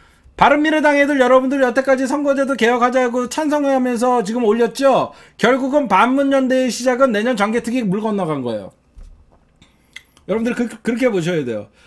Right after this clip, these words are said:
정개특위나 사개특위는 제가 볼 때는 실-, 실패할 수밖에 없어요.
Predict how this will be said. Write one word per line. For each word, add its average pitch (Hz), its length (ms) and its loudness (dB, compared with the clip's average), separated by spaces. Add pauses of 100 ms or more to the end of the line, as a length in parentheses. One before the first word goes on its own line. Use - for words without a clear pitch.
(160)
정개특위나 269 600 0
사개특위는 269 560 -2
제가 226 180 0
볼 233 120 -2
때는 254 120 -2
실-, 269 200 -4 (120)
실패할 285 500 -4
수밖에 220 360 -6
없어요. 127 380 -8